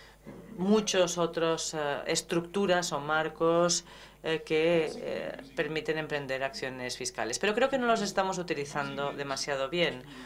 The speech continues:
porque utilizar estas iniciativas para monitorizar lo que hacen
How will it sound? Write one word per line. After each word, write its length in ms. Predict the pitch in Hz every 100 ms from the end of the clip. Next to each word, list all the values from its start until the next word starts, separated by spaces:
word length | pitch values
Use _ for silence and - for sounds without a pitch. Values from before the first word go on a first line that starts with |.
| -
porque 240 | - 175 175
utilizar 640 | 170 165 165 214 208 165 -
estas 520 | 165 - - 151 -
iniciativas 720 | 151 147 151 170 165 143 139
para 360 | 147 151 143 139
monitorizar 920 | 147 151 147 143 135 - 196 175 131 -
lo 160 | 131
que 140 | - 139
hacen 280 | 151 151